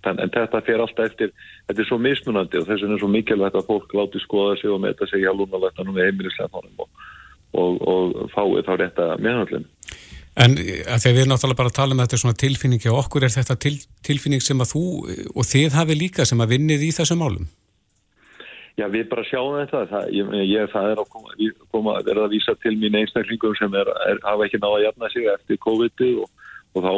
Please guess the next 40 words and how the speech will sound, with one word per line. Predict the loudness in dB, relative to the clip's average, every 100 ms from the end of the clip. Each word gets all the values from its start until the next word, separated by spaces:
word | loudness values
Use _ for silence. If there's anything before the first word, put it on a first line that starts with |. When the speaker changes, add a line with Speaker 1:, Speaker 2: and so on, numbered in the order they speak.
| 0 0
Speaker 1:
eh, | -2
þarf | -2 0 2
maður | 2 2
að | 0
fara | 0 2
yfir | 2 2 0
þessa | -2
hluti | 0 0 0 -2
eins | -2 0
og | 0
ég | 2
var | 2 0
að | -2
tala | -2
um | 0
áðan | 0 0 -4 -10 -20 -20 _ -8
og | -2
svo, | 0 2 2
eh, | 0 -4 -4 -4 -2 -2 0 0 0 -2
svona, | 0 2 2 2
eh, | 0 0
og, | -2 -2
og, | -2 -2 0
og | -4 -4
það | -2 0 0
er | 0
náttúrulega | 0 2
líka | 2 -2
til | 0 -2 -2
þá | -2 -2 -2
minna | -2 -2 0
kollega | 2 2 2 0 0 0 -4 -8 -12 -2
inn | 2
á |
Landspítalanum | 4 2 0 0 0 -2
sem | 0 2
er | 4
að | 4
vísa | 2 2
fólki, | 0 -2 -8